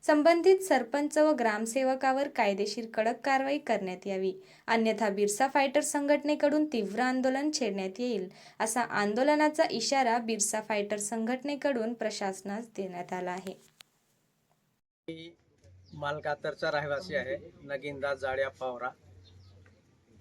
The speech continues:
Speaker 2: राहणार मालकातर, तालुका शिरपूर, जिल्हा धुळे. अ, आपल्या गाव, मालकातर गावामध्ये फार मोठा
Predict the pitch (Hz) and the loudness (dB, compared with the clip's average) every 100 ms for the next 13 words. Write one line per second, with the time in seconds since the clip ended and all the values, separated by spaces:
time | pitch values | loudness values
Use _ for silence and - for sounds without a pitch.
0 | 143 139 143 139 139 131 131 123 135 - | -10 -8 -6 -6 -4 -6 -6 -8 -8 -8
1 | 127 123 127 131 - 123 - 131 143 123 | -8 -8 -8 -10 -12 -16 -14 -14 -12 -12
2 | 117 131 156 156 - - - - - _ | -10 -8 -4 -4 -4 -10 -20 -20 -20 _
3 | _ - _ _ - - - 143 139 139 | _ -20 _ _ -20 -20 -16 -10 -6 -6
4 | 135 139 139 160 160 160 156 147 147 147 | -6 -8 -8 -4 2 2 2 0 2 2
5 | 147 151 - 151 143 147 156 165 151 156 | 2 0 -4 -6 -4 -2 -2 -2 2 4
6 | 156 147 135 147 170 180 - 190 - - | 4 0 0 0 -2 -4 -10 -10 -10 2
7 | 170 180 170 170 160 160 151 | 4 6 4 2 4 4 2